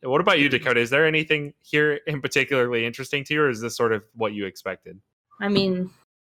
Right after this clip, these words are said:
Speaker 3: that's more or less what I <laughs> expected.
Speaker 2: Really? That's wild.
Speaker 1: Yeah. I, I honestly, I, I was just curious. I, I hear a lot, like, video games is just such an expensive hobby, and it's like, it's getting worse, and,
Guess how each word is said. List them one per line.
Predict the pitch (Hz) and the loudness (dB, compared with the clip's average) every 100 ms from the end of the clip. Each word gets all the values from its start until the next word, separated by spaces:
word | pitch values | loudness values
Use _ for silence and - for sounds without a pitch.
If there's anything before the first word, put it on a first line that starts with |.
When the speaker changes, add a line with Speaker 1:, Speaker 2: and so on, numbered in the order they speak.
| _ _ _ _ | _ _ _ _
Speaker 3:
that's | 185 202 | -4 2
more | 226 | 4
or | 220 | 6
less | 170 170 - | 6 2 0
what | 160 | 2
I | |
<laughs> | 175 | 4
expected. | - - 208 190 - 160 180 240 - | 2 2 4 4 2 0 2 0 -2
Speaker 2:
Really? | 165 285 359 311 - _ _ | 2 4 2 -2 -10 _ _
That's | 156 - | -4 -2
wild. | 123 127 127 160 - _ _ - | 0 0 0 -6 -20 _ _ -2
Speaker 1:
Yeah. | 113 92 - _ _ | 0 0 -6 _ _
I, | 147 151 180 165 180 | -2 -2 0 4 6
I | |
honestly, | 240 214 175 170 151 | 6 4 2 2 4
I, | 127 147 151 - - - - | 4 4 2 -4 -12 -8 2
I | 156 | 4
was | 247 226 | 4 2
just | 214 - | -2 -2
curious. | - 156 139 113 120 | 2 4 6 4 4
I, | 151 190 | 4 4
I | 147 | 2
hear | 151 190 208 | 0 0 2
a | 165 | 4
lot, | 113 104 - | 4 4 2
like, | 117 - | -4 -8
video | 131 151 147 | -4 2 2
games | 127 120 110 | 2 -2 -6
is | |
just | 101 107 - | -12 -14 -6
such | 123 117 104 | -4 -4 -6
an | 101 | -12
expensive | 92 - 110 104 | -8 -6 -6 -4
hobby, | 113 113 110 | -2 0 0
and | 104 | -6
it's | 101 | -6
like, | 107 104 | -8 -8
it's | - | -4
getting | 127 117 110 | -2 -2 0
worse, | 117 113 110 - | 2 2 2 -4
and, | 101 95 | -8 -10